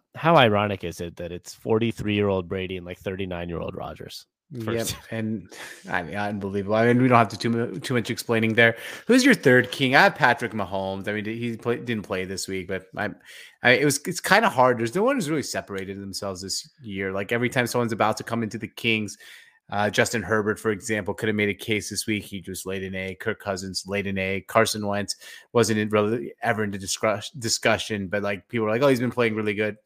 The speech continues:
Speaker 2: Doesn't get it.
Speaker 1: I mean
Speaker 2: Lamar laid an egg. Like, literally everyone laid an egg. D-, Dak
Speaker 1: Right, you
Speaker 2: Prescott laid an egg.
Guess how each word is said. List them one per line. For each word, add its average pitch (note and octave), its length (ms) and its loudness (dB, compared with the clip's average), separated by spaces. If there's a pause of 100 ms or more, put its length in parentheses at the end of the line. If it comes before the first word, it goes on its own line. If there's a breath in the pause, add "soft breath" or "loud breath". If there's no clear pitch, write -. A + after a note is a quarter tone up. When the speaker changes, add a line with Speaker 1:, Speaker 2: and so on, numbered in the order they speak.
(160)
Speaker 2:
Doesn't G#2+ 300 2
get G#2 180 0
it. G#2 100 0
Speaker 1:
I D3 60 0
mean A#2 260 2
Speaker 2:
Lamar A2 640 6
laid A2+ 200 6
an G#2 120 -2
egg. G#2+ 320 2 (420 soft breath)
Like, C3 180 4
literally D3 420 10
everyone A2+ 460 2
laid A#2 200 4
an A2 100 0
egg. G#2+ 300 2
D-, B2 140 4 (100)
Dak A#2+ 280 4
Speaker 1:
Right, A#2+ 120 6
you C3+ 60 0
Speaker 2:
Prescott B2+ 280 4
laid A2+ 180 4
an G#2 100 -2
egg. G#2 320 0